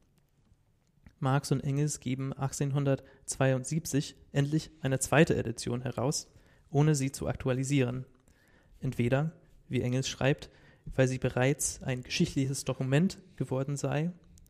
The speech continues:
oder, wie Marx schreibt, weil er keine Zeit habe, das Ding umzuficken. Jetzt heißt es nicht mehr das Manifest der kommunistischen Partei,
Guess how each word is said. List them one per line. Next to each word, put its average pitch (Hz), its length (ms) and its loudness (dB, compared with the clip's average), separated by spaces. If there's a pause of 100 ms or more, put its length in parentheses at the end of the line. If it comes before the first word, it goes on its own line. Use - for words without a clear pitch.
(100)
oder, 151 320 4 (160)
wie 156 100 0
Marx 123 260 0
schreibt, - 380 -2 (460)
weil 123 120 2
er 127 80 4
keine 135 240 2
Zeit 127 320 2
habe, 123 260 0 (280)
das - 180 0
Ding 127 220 0
umzuficken. 127 680 -4 (1080)
Jetzt - 400 4 (140)
heißt 139 180 4
es - 160 -2
nicht 147 220 0
mehr 135 240 2
das - 220 -4
Manifest 131 800 0
der 123 100 0
kommunistischen 143 640 2
Partei, 135 520 -2